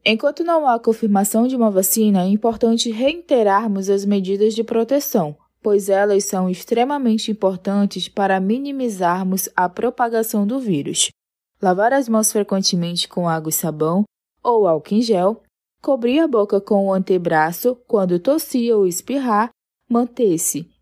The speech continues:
pelo menos um metro de distância das outras pessoas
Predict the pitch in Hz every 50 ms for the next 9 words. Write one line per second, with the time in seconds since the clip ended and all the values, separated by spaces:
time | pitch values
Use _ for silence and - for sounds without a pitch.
0 | _ _ - 226 220 226 220 208 208 202 190 190 190 190 180 220 277 311 302 277
1 | 233 208 202 226 254 - 240 214 190 185 185 175 175 185 180 - - - 185 175
2 | 175 170 - - 170 160 170 170 165 175 180 175 175 175 170 - - 208 233 233
3 | - 254 233 247 277 294 311 311 - -